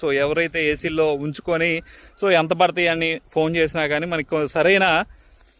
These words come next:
ఆ, రిప్లై కూడా రావట్లేదు. అంటే కొంటారా, కొనరా అనే రిప్లై కూడా రావట్లేదు. So, ఇలాంటి పరిస్థితుల్లో మనకి ఫోన్ చేసి అడుగుతున్నారంటే ఖచ్చితంగా కూడా, ఆ, మంచి పరిణామం అని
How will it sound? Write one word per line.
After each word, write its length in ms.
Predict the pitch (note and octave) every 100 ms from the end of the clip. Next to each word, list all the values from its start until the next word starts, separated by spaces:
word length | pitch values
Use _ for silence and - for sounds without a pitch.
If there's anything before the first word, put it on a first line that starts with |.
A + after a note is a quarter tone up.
| _ D3
ఆ, 260 | D3 C#3+
రిప్లై 340 | D3 F3 C#4 C#4
కూడా 220 | B3 A3
రావట్లేదు. 460 | F#3 F#3 F3+ E3
అంటే 200 | C#3 C#3+
కొంటారా, 460 | - D#3+ D#3+ F#3+ F#3
కొనరా 380 | F3 E3+ E3 F3
అనే 200 | E3 E3
రిప్లై 320 | D3+ - F#3
కూడా 200 | E3+ F3
రావట్లేదు. 580 | C#3+ C#3 C#3 D3+ D3 B3 _ _ -
So, 80 | E3+
ఇలాంటి 300 | F3+ A#3 B3+
పరిస్థితుల్లో 540 | A#3+ A3+ - A3+ G#3+ G3+ _ _ -
మనకి 260 | D3+ A3+ G#3+
ఫోన్ 320 | A3+ A#3+ A#3+
చేసి 240 | A#3 A#3+
అడుగుతున్నారంటే 680 | G3 F#3 G#3 G#3 G3+ F#3+ F#3+
ఖచ్చితంగా 540 | F3 D#3+ - F#3 F#3
కూడా, 340 | E3+ F3 F#3 B3 _ _ _ - -
ఆ, 340 | D3 D3 C#3+
మంచి 320 | C#3+ F#3+ A3+ C#4
పరిణామం 600 | G#3+ G3 G#3+ A3 G#3
అని 140 | F#3+